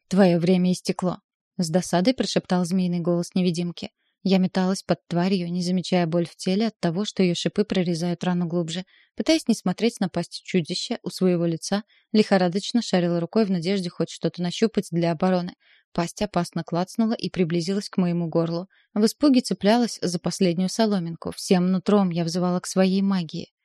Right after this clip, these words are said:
И произошло что-то необъяснимое. Я почувствовала свой сосуд мага, резерв, о котором толдычила Тарая. И то, что я увидела в нём, меня поразило. Он был полным и бездонным.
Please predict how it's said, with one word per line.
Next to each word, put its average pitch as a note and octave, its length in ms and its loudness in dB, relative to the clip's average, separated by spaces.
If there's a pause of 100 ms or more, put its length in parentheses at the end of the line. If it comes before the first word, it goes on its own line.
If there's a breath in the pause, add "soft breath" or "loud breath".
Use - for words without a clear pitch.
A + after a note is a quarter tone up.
(140)
И A3+ 140 2
произошло G#3 580 2
что-то F3+ 320 -2
необъяснимое. E3+ 840 -4
Я G3+ 180 2
почувствовала G#3+ 640 -2
свой F3 260 0
сосуд - 380 -8
мага, E3+ 320 0 (300 soft breath)
резерв, A#3 500 4
о D3 40 -10
котором E3+ 360 -4
толдычила F3 520 -2
Тарая. F3+ 500 -4
И A3+ 160 6
то, C#4 180 4
что - 160 0
я F#3 180 4
увидела F#3+ 440 4
в E3 60 -6
нём, F3 280 -4
меня G3+ 320 6
поразило. E3+ 560 0
Он G3 220 2
был F3+ 240 0
полным F#3 500 4
и F3 140 0
бездонным. F#3 720 0